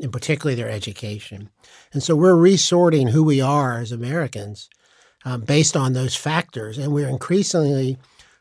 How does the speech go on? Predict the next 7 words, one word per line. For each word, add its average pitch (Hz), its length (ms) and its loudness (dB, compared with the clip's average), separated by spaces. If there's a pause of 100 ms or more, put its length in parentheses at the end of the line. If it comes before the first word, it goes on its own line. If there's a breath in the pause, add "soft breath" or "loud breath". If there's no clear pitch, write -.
(120)
segregating 139 760 0
our 123 160 -6
lives, 135 680 -4 (580)
obviously 156 460 2
in 123 80 -4
terms 123 260 -4
of 110 140 -12